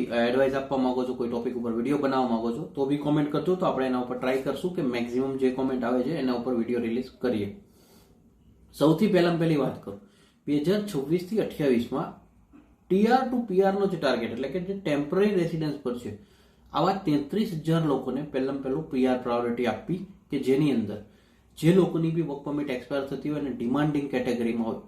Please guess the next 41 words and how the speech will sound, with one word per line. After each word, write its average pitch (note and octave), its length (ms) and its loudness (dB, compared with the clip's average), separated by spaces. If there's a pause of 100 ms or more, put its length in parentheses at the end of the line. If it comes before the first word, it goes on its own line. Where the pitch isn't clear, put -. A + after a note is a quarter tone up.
(220)
એ A#3 140 6
પ્રમાણે D#3+ 420 2
એનું C3 240 -4
સિલેક્શન A#2+ 500 -2 (120)
કરવું, D#3+ 360 4
એટલે C#3+ 140 -2 (140)
પહેલો E3 260 2
ચાન્સીસ C#3 520 -4
એમને C3 200 0
લાગી D3 340 -2
શકે D3+ 220 -4
એમ C#3 120 0
છે. D3+ 140 -8 (960)
ત્યારબાદ G3+ 440 6
એક F#3 160 0
બીજી E3+ 300 6
વસ્તુ, C3 300 -2
જે D3 40 0 (140)
માર્ક D#3+ 240 -2
કાર્નેનો E3 360 0
આખો D#3+ 320 -2
રિપોર્ટ D#3 260 0
આવ્યો D#3 220 2
અને D#3 100 2
જે D3 180 -8
સ્ટેટમેન્ટ C#3+ 420 0
આવ્યું C3+ 240 4
હતું C3 160 0
એના D#3 180 2
ઉપરથી D#3+ 300 -2
કહું C#3+ 160 2
છું, F3+ 220 0
ટેમ્પરરી D#3+ 580 2
વર્કર, D#3 280 -2 (200)
ફોરેન E3+ 340 4
વર્કર્સની E3 400 0
જો D#3 60 2
આપણે C3 240 2
વાત - 180 -6
કરીએ, G3+ 240 -6 (1160)
સ્પેશિયલ E3 480 4